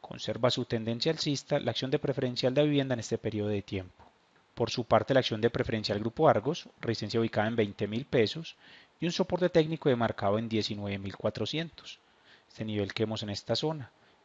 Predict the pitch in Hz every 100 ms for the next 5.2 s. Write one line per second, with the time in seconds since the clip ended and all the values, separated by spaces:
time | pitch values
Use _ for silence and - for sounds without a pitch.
0 | _ - 98 110 107 120 - 117 - 123
1 | 110 110 147 156 165 127 147 - - _
2 | - - - 127 147 143 131 127 135 147
3 | 160 - 165 170 170 - 151 151 - 120
4 | 107 - 110 107 107 - 107 98 104 92
5 | 95